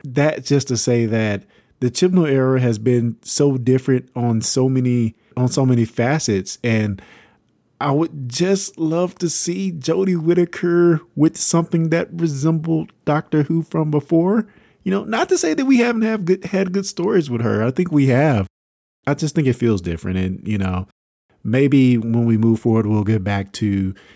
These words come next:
uh, how the show m-, may have felt upon its reboot a little bit more, and just in tone. But I, I, I'm, I'm actually sad to see her go 'cause I wanna see her under a different direction.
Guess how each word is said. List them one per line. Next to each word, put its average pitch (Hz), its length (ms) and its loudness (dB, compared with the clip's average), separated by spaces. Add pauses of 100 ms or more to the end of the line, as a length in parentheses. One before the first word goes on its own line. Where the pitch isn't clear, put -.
(260)
uh, 98 380 -6
how 113 320 -2
the 104 100 -4
show 104 420 0
m-, 98 340 -6
may 110 120 -2
have 107 180 -4
felt 107 380 -2 (100)
upon 110 360 -2
its 101 200 -8
reboot 110 400 0
a 110 40 -6
little 107 220 -4
bit 107 180 -4
more, 110 400 -4
and 180 200 2
just 220 180 0
in 147 140 0
tone. 104 420 -6
But 113 240 -4 (440)
I, - 80 -12 (100)
I, 127 100 -4 (120)
I'm, 135 80 0 (160)
I'm 135 160 0
actually 135 320 0
sad 110 360 -4
to - 60 -14
see 113 180 -4
her 101 120 -4
go 104 240 -4
'cause 101 160 -6
I 110 80 -2
wanna 147 280 0
see 135 240 2
her 120 280 0
under 110 340 -2
a 98 60 -4
different 98 340 -8
direction. 82 640 -12